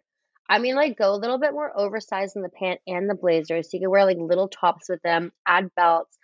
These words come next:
wear them with heels or boots, throw a leather jacket on and a sweater with the pants, you know what I mean? Like, I really like the power suit. And I, I,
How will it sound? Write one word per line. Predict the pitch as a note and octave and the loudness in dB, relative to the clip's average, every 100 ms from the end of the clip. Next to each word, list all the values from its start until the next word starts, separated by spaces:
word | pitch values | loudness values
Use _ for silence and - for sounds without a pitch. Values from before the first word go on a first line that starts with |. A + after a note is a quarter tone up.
| _ - | _ -4
wear | G3+ | -2
them | G#3 | -2
with | G3+ G3 - | -4 -8 -8
heels | G#3+ G3+ G3 G3 - | -2 2 2 0 -2
or | F#3 F#3+ | -4 -4
boots, | E3 F#3 F3+ F3+ _ _ _ _ _ _ | -4 -4 -4 -6 _ _ _ _ _ _
throw | A3 A3 | -6 -4
a | |
leather | G#3 F#3+ G3+ | 0 0 -2
jacket | F#3+ F#3 F#3 G3+ F#3+ | 2 2 2 -2 -2
on | F3+ | -4
and | F3+ F3 | -6 -10
a | |
sweater | - - F#3+ F3+ F3+ | -14 -10 -6 -4 -4
with | F3 F3 | -6 -6
the | F3 | -12
pants, | - F3+ F3 - - | -10 -8 -8 -8 -8
you | G3+ | -4
know | A#3 | -2
what | |
I | C#4+ | -2
mean? | F#3+ F#3+ | -4 -8
Like, | G3+ | -8
I | G#3 | -6
really | F#3+ F#3 G3 G3 C4 | -6 -4 -4 -2 -4
like | G#3 F3 E3+ | -4 -4 -6
the | F3 - | -10 -2
power | E3 E3 | 0 0
suit. | D#3+ - G#2+ - _ _ _ - - | -6 -10 -12 -14 _ _ _ -20 -2
And | B3+ | 2
I, | A#3+ A3 - | 2 0 4
I, | B3 | 4